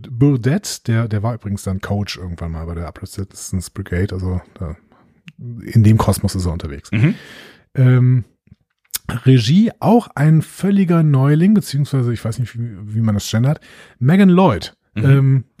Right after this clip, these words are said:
Speaker 1: die hat bisher quasi ausschließlich Storyboard-Artist-Arbeit gemacht, bei so ein paar kleineren Serien wie, äh, Jurassic World New Adventures oder Der gestiefelte Kater, Abenteuer in San Lorenzo.
Speaker 2: Oh,
Speaker 1: Das ist
Speaker 2: wer
Speaker 1: so eine,
Speaker 2: kennt's
Speaker 1: so eine
Speaker 2: nicht?
Speaker 1: Sch-, so eine Schreck-Auskopplung, ne?
Speaker 2: Okay.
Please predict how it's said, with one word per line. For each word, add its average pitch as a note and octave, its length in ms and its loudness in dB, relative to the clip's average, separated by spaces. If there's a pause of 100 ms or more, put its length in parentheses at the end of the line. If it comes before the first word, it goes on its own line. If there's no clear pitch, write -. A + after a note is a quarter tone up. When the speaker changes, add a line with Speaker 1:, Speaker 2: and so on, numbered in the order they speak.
(180)
Speaker 1:
die E3 200 2
hat D#3+ 340 -4
bisher C#3 580 0
quasi C#3+ 440 2
ausschließlich E3 640 2
Storyboard-Artist-Arbeit G#2+ 1080 0
gemacht, A#2+ 340 -2
bei A#2+ 120 2
so A#2 160 2
ein A2 80 0
paar B2 140 -2
kleineren B2+ 380 2
Serien D3 480 4
wie, A#2 200 0
äh, A2 240 -2
Jurassic A#2 380 -4
World A2+ 220 0
New A2+ 160 0
Adventures D3 640 0
oder A2 380 -4 (580)
Der C#3 80 0
gestiefelte G3 540 0
Kater, F#3+ 420 2
Abenteuer E3+ 460 2
in D#3+ 80 2
San F3 200 2
Lorenzo. D3+ 680 0
Speaker 2:
Oh, B2+ 180 0
Speaker 1:
Das C#4+ 160 0
ist A2 60 0
Speaker 2:
wer F#2+ 60 -4
Speaker 1:
so F#2+ 80 -4
eine, F2+ 100 0
Speaker 2:
kennt's D#3 220 -2
Speaker 1:
so - 80 0
eine F#2+ 80 2
Speaker 2:
nicht? F#2+ 120 -2
Speaker 1:
Sch-, - 200 -6 (160)
so - 160 -2
eine G#2+ 100 2
Schreck-Auskopplung, - 840 -2 (120)
ne? B2 140 2 (100)
Speaker 2:
Okay. F2 220 -6